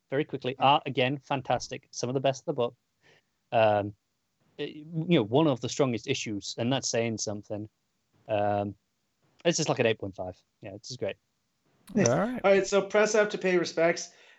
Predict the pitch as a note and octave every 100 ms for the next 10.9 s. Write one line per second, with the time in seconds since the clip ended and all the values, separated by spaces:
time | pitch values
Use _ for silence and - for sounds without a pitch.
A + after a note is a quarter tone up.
0 | _ - F3 F3 E3 - E3+ E3+ E3+ E3
1 | D#3 D#3 D3 C#3+ D3 D#3 E3 E3+ E3+ -
2 | _ _ C3+ D3 D#3 C#3+ D#3+ D#3+ F3 D#3+
3 | D#3+ D#3 D3 - - D#3 D3+ D#3 D3+ D3
4 | C#3 E3+ E3+ - E3 E3 C#3 D3+ D3 C#3+
5 | - _ _ _ _ _ - - D#3+ D#3
6 | F3+ F#3 F#3 G3 G3 F3 E3+ D#3 D3 D#3+
7 | D3 C#3 D#3 D3 C#3 - D3 C#3 D3 C3
8 | - - B2+ C3 - B2+ - - - -
9 | - F#3 C#4 - - - D#3 D3 C3 B2+
10 | D3 C#3+ A#2+ G2+ G2 F#2 - -